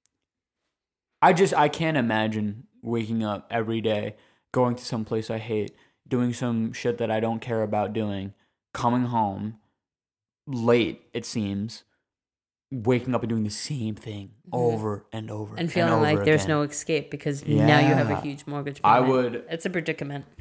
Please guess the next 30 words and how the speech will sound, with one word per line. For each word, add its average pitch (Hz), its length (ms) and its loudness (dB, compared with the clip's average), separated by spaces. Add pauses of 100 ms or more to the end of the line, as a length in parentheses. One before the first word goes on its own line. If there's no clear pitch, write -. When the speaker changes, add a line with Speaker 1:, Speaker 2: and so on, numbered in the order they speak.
Speaker 1:
Yeah. 143 400 4 (240)
And 113 480 0
to - 100 -4
be 123 140 0
completely 123 400 -2
honest, 120 360 0
what's 117 260 0
holding 113 260 0
you 104 80 -2
back, 104 280 0
I 107 100 0
think 104 160 -8
it's 101 120 -12
the 107 60 -6
mortgage 101 340 -8
payment. 73 300 -10 (100)
So 101 400 -4
my 107 400 2
line 107 300 0
of 101 80 -4
thinking 104 320 -4
is 98 140 -6
find 104 260 -2
a - 20 2
way 95 100 0
to 98 80 -4
get 95 160 -2
rid 104 140 0
of 117 140 2
it. 151 180 2